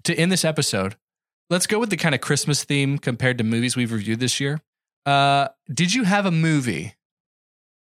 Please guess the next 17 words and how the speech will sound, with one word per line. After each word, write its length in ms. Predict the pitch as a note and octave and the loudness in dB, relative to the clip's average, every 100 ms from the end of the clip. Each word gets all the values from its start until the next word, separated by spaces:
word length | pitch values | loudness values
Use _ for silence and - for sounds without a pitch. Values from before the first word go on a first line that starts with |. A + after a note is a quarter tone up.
| _ _ | _ _
that 100 | D#3 | -4
was 100 | C#3 | -2
kinda 240 | - D3+ F3 | 0 0 2
like 180 | D#3+ - | 0 -2
the 80 | G#2 | -6
present 380 | - B2 D3 | 0 0 0
that 180 | C#3 B2 | -2 0
you 80 | C3+ | 0
open? 460 | C3 C3 C#3+ C#3+ D#3 _ _ _ _ _ _ _ _ - | 0 0 0 -2 -4 _ _ _ _ _ _ _ _ -2
And 120 | D3 | 2
then 280 | C#3+ D3 D#3+ | 2 0 0
when 100 | D3 | 2
you 100 | C3 | 2
look 140 | C#3 | 2
at 80 | C#3 | 0
the 80 | C3 | 0
present, 380 | C#3 B2+ C3 | 0 2 -2